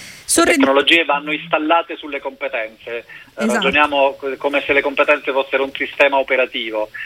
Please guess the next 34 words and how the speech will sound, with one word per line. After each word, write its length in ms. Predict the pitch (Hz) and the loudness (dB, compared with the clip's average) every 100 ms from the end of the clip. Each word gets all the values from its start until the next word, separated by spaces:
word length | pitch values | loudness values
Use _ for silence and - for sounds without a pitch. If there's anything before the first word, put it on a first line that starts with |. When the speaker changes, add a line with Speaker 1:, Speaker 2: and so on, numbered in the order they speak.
| - | -12
Speaker 1:
Eh, 400 | - 117 113 113 | -2 2 4 2
le 400 | 113 123 120 131 | -2 -8 0 0
tecnologie, 640 | 127 131 135 123 117 127 135 | 0 -2 0 0 2 2 4
le 140 | 120 | 0
piattaforme 720 | 127 113 131 - 139 131 120 - | -2 -4 -4 0 0 0 -4 -8
sono 160 | 120 | -4
cose 220 | 127 127 | -4 -2
che 100 | 127 | -2
funzionano 720 | 131 - 131 - 147 151 139 127 | -4 -6 -18 -2 0 2 0 -4
se 80 | 120 - | -6 -2
trovano 480 | 123 120 117 120 127 | 2 2 2 -2 -2
un 140 | 131 | -6
humus 580 | 147 151 139 131 - 117 - | -2 -2 -2 -6 -4 -4 -2
che 80 | |
è 20 | 117 | -2
in 80 | |
grado, 460 | 120 120 117 117 117 - - - 123 | 2 4 4 0 -4 -6 -20 -6 -2
eh, 140 | 117 | -2
di 120 | 117 | -2
poter, 380 | 123 120 123 123 | -4 0 2 2
eh, 540 | 113 120 113 110 113 117 | 2 2 2 2 -2 -2
sorreggere 600 | 131 123 135 131 127 120 | -2 2 2 2 -4 -6
tutto 240 | - - 110 | -8 -16 -6
quello 380 | 117 117 113 | -2 -2 -2
che, 420 | 107 110 110 107 107 | -2 0 2 0 -4
che 100 | - | -8
ci 120 | - | -4
andiamo 340 | 120 117 110 107 | 0 0 0 -4
a 20 | |
piantare, 800 | - 110 - 110 107 104 104 104 | -4 -6 -2 0 2 0 -2 -2
a, 120 | 104 | -4
a 120 | 127 | -4
piantare 400 | - 117 104 107 | -2 -4 -2 -6
sotto. 300 | - 104 202 | -6 -10 -14